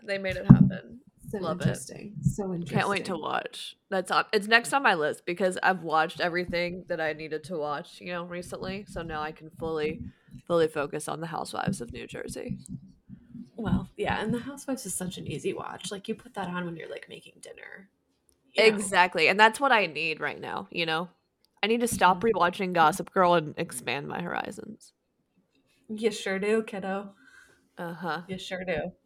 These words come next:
Speaker 2: All right, well, that's all we have for you today, hotties. Um, thanks for getting ready with us this morning. I hope you put this on while you were getting ready, so you felt like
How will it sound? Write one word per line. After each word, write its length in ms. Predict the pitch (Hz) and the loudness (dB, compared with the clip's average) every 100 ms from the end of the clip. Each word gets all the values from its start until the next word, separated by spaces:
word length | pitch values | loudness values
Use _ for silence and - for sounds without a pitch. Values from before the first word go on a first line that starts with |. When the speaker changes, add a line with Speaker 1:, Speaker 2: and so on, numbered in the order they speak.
| _ _ _ _ _ _ _ _ - | _ _ _ _ _ _ _ _ -4
Speaker 2:
All 100 | 208 | 0
right, 200 | 202 175 | 0 2
well, 120 | 196 | 2
that's 220 | 202 202 | 2 2
all 120 | 226 | 4
we 120 | 220 226 | 4 2
have 220 | 214 214 | 0 0
for 100 | 214 | 0
you 80 | 202 | 0
today, 340 | 190 190 190 | 0 0 0
hotties. 680 | 185 175 175 175 180 - - - | 0 0 0 0 0 -2 -2 -6
Um, 280 | 185 180 185 | -6 -6 -6
thanks 340 | 185 185 - | -4 -4 -4
for 420 | 196 185 180 - - 185 | -4 -2 -2 -4 -8 -6
getting 340 | 208 208 196 | 0 4 4
ready 220 | 190 185 | 2 0
with 140 | 175 175 | 0 0
us 200 | 170 - | -2 -4
this 160 | 170 170 | -6 -4
morning. 240 | 160 160 | -4 -2
I 60 | 196 | 2
hope 200 | 240 254 | 2 2
you 60 | |
put 180 | 247 196 | -4 -2
this 160 | 190 185 | 0 0
on 180 | 160 156 | 0 -2
while 80 | |
you 100 | 156 | -2
were 80 | 156 | 0
getting 260 | 170 165 160 | 0 0 0
ready, 300 | 156 151 165 | 0 -2 -2
so 200 | - 180 | -2 -4
you 80 | 170 | -2
felt 260 | 160 156 | -2 0
like 440 | 165 165 - - | 0 0 -4 -12